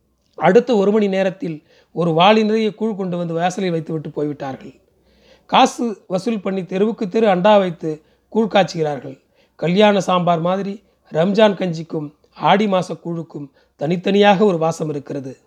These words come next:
தேங்காய் பத்தை மிதக்க, உதடு கொதிக்க ஊதி ஊதி குடித்தபோது அபிவிருத்தீஸ்வரம், சிம்மக்கல், கருமத்தம்பட்டி, வடபழனி எல்லா கூழுக்கும் ஒரே வாசம்தான். வேலையில்லாத காலங்களில் நானெல்லாம் அன்னதானத்திலேயே சலை நேற்றிய கோஷ்டிகள்.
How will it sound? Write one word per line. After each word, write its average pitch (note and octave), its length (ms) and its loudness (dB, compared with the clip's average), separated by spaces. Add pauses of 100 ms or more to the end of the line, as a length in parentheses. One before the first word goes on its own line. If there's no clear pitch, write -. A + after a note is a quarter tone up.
(560)
தேங்காய் A3 380 4
பத்தை F3+ 260 -4
மிதக்க, G3 500 -6 (260)
உதடு F#3+ 360 2
கொதிக்க G3+ 400 -4
ஊதி G#3 260 -4
ஊதி G#3 260 -4
குடித்தபோது F3 760 -4 (300)
அபிவிருத்தீஸ்வரம், F3+ 920 0 (340)
சிம்மக்கல், F#3 580 0 (220)
கருமத்தம்பட்டி, F3+ 880 0 (240)
வடபழனி F#3 540 2 (240)
எல்லா F3+ 520 2
கூழுக்கும் G3+ 360 -4
ஒரே E3+ 220 -4
வாசம்தான். C3+ 540 -10 (500)
வேலையில்லாத F#3 640 4
காலங்களில் F3+ 540 -2
நானெல்லாம் F3 540 -2 (380)
அன்னதானத்திலேயே G#3 840 4
சலை F#3+ 220 2
நேற்றிய G3+ 320 -2
கோஷ்டிகள். D#3 520 -8